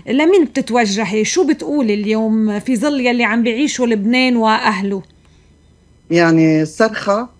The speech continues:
Speaker 2: الصرخة يمكن هي إنه لازم نرتاح بقى. آه،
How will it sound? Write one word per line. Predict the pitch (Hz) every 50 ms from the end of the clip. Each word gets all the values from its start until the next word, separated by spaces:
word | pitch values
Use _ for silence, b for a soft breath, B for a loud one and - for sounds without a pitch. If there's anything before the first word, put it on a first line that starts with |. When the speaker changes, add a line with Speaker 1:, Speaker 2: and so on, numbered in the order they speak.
| - - -
Speaker 2:
الصرخة | 156 156 - 202 196 196 196 - 185
يمكن | 180 175 185 180 180 - 170 170
هي | 185 180 175 175 147 139
إنه | 170 175 165
لازم | 165 180 180 175 180
نرتاح | 170 170 165 - 180 175 - 160
بقى. | 160 - - 180 214 226 - _ _ _ -
آه، | 151 151 151 147 147 147 143 143 143 143 143 147